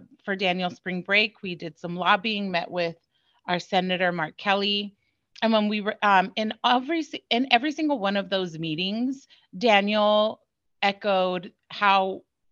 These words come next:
important it was to him that he was safe and protected in his school,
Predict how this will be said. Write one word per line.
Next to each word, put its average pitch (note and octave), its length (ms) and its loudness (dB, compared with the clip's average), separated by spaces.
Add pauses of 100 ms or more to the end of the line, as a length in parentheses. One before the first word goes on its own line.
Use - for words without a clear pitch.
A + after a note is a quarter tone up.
important A#3 540 -4
it A3 80 -4
was F#3+ 260 -2
to G#3 100 -10
him F3+ 380 -4 (320)
that F#3+ 420 6
he A3 200 -8
was F#3+ 440 0
safe G3 280 0
and G3+ 100 -6
protected F#3 460 -6
in F3+ 120 -4
his F#3 200 -6
school, G#3 560 -2